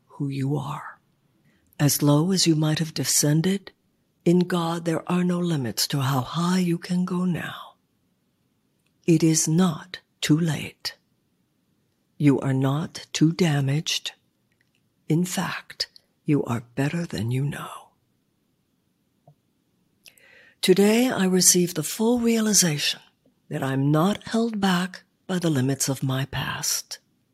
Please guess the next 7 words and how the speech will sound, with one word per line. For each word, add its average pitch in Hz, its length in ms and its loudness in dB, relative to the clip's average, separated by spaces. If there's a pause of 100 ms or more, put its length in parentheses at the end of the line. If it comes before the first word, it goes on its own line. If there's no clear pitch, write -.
(880)
God 175 400 0 (100)
is 208 240 2
limitless, 190 840 -2 (640)
and 127 180 0
so 127 380 0
am 143 160 -2
I. - 180 -12